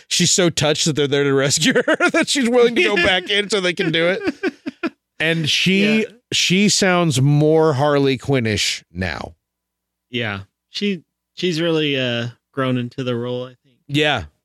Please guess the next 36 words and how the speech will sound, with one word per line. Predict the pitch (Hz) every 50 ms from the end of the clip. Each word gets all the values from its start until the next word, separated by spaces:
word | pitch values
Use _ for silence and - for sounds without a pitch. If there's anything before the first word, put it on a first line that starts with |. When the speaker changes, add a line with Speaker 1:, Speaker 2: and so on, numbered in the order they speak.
| _ _
Speaker 1:
Yeah. | - 127 131 131 131 123
And | 135
I | 143 151 185
appreciate | 196 - - 277 226 - 208 170 135 117 -
that | 127 107 95 90 95
because | 120 127 - 156 143 139 139 127 - - - - - _ _ _
she's | - - - 196 196 170
a | 190
good | 156 147 170 175
enough | 202 240 254 233 -
actress | 190 156 151 135 - 147 147 135 -
with, | 147 151 135 - -
with | 143 143 143 143 139 - - _ _ _ _ _ _ _ _ -
enough | 135 139 139 147 160 175 170 - - -
major, | 135 143 139 139 151 160 156 139 139 156 160 156 147 143 139 135 127 - - _ _ _ _ _ _ _ _ -
you | 147 139
know, | 131 120 113 107 104 101 - - _ _ _ _ _ _ -
like, | 143 131 120 113 98 - -
accolade | 139 143 147 - - 147 139 135 135 127
films | - - 151 143 139 131 113
under | 131 127 131 131 113
her | 117 120
belt | 110 95 127 135 131 117 113 - - -
that | - 139 131 113
she | - 170 156
could | 147 143 123
totally | 156 160 165 170 165 151 139 131 127
be | 120 107 98 127 123 123 120 113
turning | 98 - 143 131 123 120 113
up | 113 -
her | 123 120
nose | 113 117 117 117 117 107
and | 113 110 101 -
phoning | - 123 117 117 113 104
it | 101 98
in. | 101 101 107 123 143 147